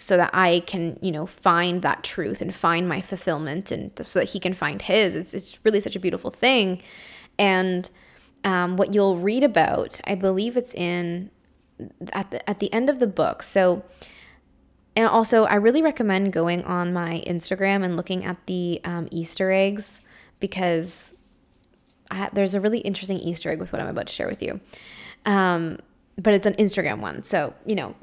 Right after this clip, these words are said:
do a little crossover. Go and check out the Easter egg post. But,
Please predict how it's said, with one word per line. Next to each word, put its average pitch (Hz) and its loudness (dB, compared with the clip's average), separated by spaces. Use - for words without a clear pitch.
do 254 12
a - 12
little 233 12
crossover. 160 0
Go 190 4
and 208 0
check 190 -2
out 180 2
the 165 -2
Easter 160 -2
egg 165 0
post. 151 -2
But, 208 6